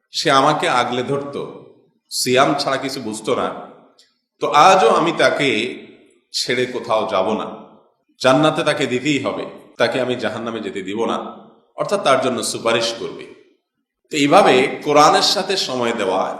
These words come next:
এটা আমাদের জীবন থেকে হারিয়ে গেছে, একেবারে হারিয়ে গেছে। আমরা এত ব্যস্ত আজকাল যে আমরা কোরআনের জন্য সময় বের করতে পারি না। সারা দিনে, সারা রাতে অনেক আজে বাজে কথা, অনেক বেহুদা কথা, অনেক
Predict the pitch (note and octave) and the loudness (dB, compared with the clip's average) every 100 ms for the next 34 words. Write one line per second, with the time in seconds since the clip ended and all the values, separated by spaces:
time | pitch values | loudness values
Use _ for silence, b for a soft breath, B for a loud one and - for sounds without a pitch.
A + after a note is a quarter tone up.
0 | B2 B2+ B2+ C#3 C#3+ B2+ C#3 C#3+ - - | -8 -2 0 -2 -4 -4 -2 -2 -4 -8
1 | C3 B2+ C3 G2+ F2 - - - _ _ | -6 -4 -4 -4 -6 -8 -14 -16 _ _
2 | _ _ _ C#3+ C#3+ D3+ C#3+ G#2 G2+ F#2 | _ _ _ -6 -2 2 2 0 -4 -6
3 | D#2 D#2 - - _ _ _ _ _ - | -8 -14 -16 -18 _ _ _ _ _ -2
4 | D3 E3+ D3+ E3 C3+ C3+ - A#2 - A#2 | 2 2 2 2 0 -2 -2 -4 -4 -4
5 | G2+ F#2+ - - _ _ _ _ - C3 | -4 -4 -12 -18 _ _ _ _ -6 -2
6 | B2+ B2 - B2+ B2 C#3+ C#3 C#3 C#3 C3 | 0 0 0 2 2 2 -2 -4 -4 -6
7 | A#2+ A#2 G#2+ G2+ G#2+ - G#2+ F#2+ G#2+ F#2+ | -6 -4 -2 -4 -6 -12 -6 -4 -2 -6
8 | - - _ _ _ _ - - D3 D#3+ | -10 -18 _ _ _ _ -8 0 4 6
9 | D3+ C#3 A2+ - B2 C3+ A#2 - G2 - | 6 2 0 -2 0 0 0 -2 -8 -10
10 | - - - C3 F3+ D#3 A#2+ A#2+ A2+ A2 | -20 -12 0 2 2 0 0 0 0 -2
11 | - - B2+ A#2+ A#2+ - A2 A#2+ B2+ B2 | -4 -4 -2 -4 -6 -6 -6 -2 0 0
12 | A#2 - B2+ B2 | -2 -4 -4 -4